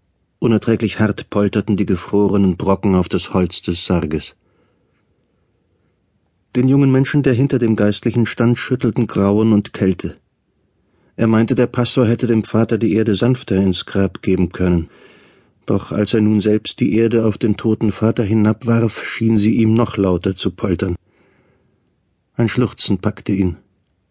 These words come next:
Aber er wollte nicht weinen, er wollte sich stark zeigen. Fast hilfeflehend richtete er den Blick auf den Grabstein.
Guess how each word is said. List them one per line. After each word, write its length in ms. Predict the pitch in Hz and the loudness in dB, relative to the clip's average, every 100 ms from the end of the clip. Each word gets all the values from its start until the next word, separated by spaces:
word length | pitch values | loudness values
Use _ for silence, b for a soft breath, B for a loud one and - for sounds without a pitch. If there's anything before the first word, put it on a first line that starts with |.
| _ _ _ _ _ _ _ _ _ _ _ _ - | _ _ _ _ _ _ _ _ _ _ _ _ -2
Aber 120 | 120 | 0
er 100 | 123 | 2
wollte 240 | 139 131 | 2 2
nicht 240 | 110 98 - | 2 0 0
weinen, 280 | 104 104 110 | 2 4 2
er 140 | 107 | 2
wollte 220 | 120 120 | 2 0
sich 200 | 120 117 | -2 -6
stark 420 | - 123 107 - | -4 -2 -2 -4
zeigen. 400 | - 85 82 80 b b b b b b | -4 -2 0 -2 b b b b b b
Fast 260 | - 110 - | -6 -4 0
hilfeflehend 840 | 120 - 107 - 113 117 110 - | -2 0 -2 0 2 2 0 0
richtete 420 | 110 - 113 - | -2 -2 -4 -2
er 160 | 110 113 | 0 2
den 220 | 107 95 | 2 0
Blick 260 | 107 107 104 | 0 0 -2
auf 140 | - | 0
den 160 | 110 101 | -2 0
Grabstein. 640 | 104 92 - 92 87 73 | -2 -2 -4 -2 -2 -2